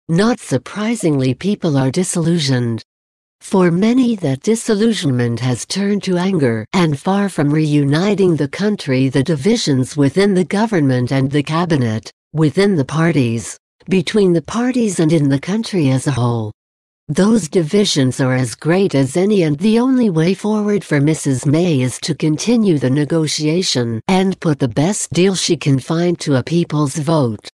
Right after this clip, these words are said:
The only way to give democratic legitimacy to the final deal and to get approval is to put it to such a vote.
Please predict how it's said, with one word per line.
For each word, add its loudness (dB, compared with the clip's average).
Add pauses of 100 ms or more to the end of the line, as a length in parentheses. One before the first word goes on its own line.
(500)
The 4
only 2
way 2
to 0
give 0
democratic 0
legitimacy 0
to -2
the -2
final 0
deal 0
and 2
to 0
get 0
approval 0
is -4
to -4
put -2
it 0
to 0
such -4
a 0
vote. -2